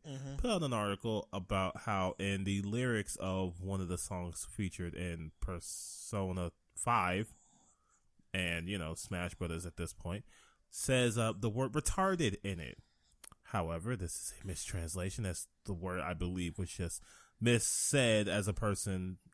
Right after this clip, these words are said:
Speaker 2: who doesn't have English as their native language.
Speaker 1: Yeah, the singer is, that's not her first language, like, not at all.
Speaker 2: Now, here's the thing, right? Why are we talking about it now as opposed to when Persona five came out?
Speaker 1: Right? Well, we heard that song a million times.
Speaker 2: How many times have we heard this song?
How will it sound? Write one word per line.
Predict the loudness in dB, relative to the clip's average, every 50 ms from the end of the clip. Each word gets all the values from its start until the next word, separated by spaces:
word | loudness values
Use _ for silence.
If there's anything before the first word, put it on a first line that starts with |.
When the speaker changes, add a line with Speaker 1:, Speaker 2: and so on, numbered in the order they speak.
| -6
Speaker 2:
who | -2 0 0 2 2
doesn't | 2 2 2 0 -2 -4 -6 -8 -6
have | -4 -2 -2 -4 -4 -4
English | -4 -4 -2 -2 -2 -2
as | -2 -2 -2
their | -2 -2 -2
native | -4 -4 -4 -6 -6 -6 -6
language. | -8 -8 -8 -8 -10 -12 -10 -6
Speaker 1:
Yeah, | -2 0 0
the | 0 0
singer | 0 0 0 2 4 4 4
is, | 4
that's | 4 2 2 2
not | 2 2
her | 2 2
first | 2 0 -2 -2 -2
language, | -4 -6 -6 -8 -8 -10 -8
like, | -8 -10 -10 -12 -16 -20 -20 -20 _ _ _ _ _ _ _ -20 -20 -20 _ _ _ _ _ _ _ _ _ -8
not | -6 -6 -4 -4
at | -4
all. | -4 -4 -4 -6 -8 -12 -14 -20 -20 _ _ _ -4
Speaker 2:
Now, | 0 2 2 4 4 4 4 4 4 2 0 -4 -10 -18 -20 -20 -6
here's | 0 4 4 4 4 2
the | -2
thing, | -2 -2 -2 -2 -2 -2 -4
right? | -4 -2 -2 -4 -4 -8 _ _ _ _ _ _ _ _ -18 _
Why | 0 2 4 4 4
are | 4
we | 2 2
talking | 4 4 4 4 4
about | 4 4 4 4 4
it | 2
now | 2 2 2 4 4 4 4 2 0 0 0
as | -2 -2 -2 -2
opposed | 0 2 2 2 2 2
to | 0
when | -2 -2 -2
Persona | -2 -4 -2 -2 -2 -2 -2
five | -2 -2 -2 -2 -2 -2 -2
came | -2 -4 -2 -2 -2
out? | 0 0 0 4 6
Speaker 1:
Right? | 8 8 8 8 8 6 6
Well, | 4 2 4 4
we | 4
heard | 6 6 6 6 6
that | 6 4 4
song | 4 4 4 4 6 6 6
a | 6
million | 8 8 10 10 10 8 8
times. | 8 8 8 8 8 6 6 4
Speaker 2:
How | 4
many | 4 2 4
times | 4 4 4 4
have | 2 0
we | -2
heard | -2 -4 -6
this | -8 -8
song? | -10 -10 -12